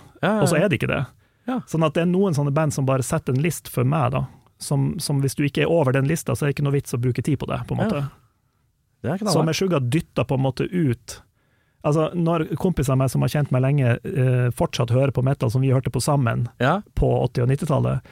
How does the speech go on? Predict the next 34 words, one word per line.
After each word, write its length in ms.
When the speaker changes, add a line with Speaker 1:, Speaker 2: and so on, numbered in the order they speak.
Speaker 2:
så 120
kan 180
jeg 100
rett 140
og 60
slett 200
ikke 100
forstå 300
det. 120
Det 80
er 40
jo 20
Speaker 1:
Ja, 80
Speaker 2:
ikke 20
Speaker 1:
for 100
det 160
er 60
Speaker 2:
når 80
du, 100
Speaker 1:
utdatert. 160
Speaker 2:
når 60
du 80
først 200
har 80
oppdaget 380
chili, 420
så 200
vil 80
du 80
ikke 160
spise 380
mat 280
uten 300
chili. 400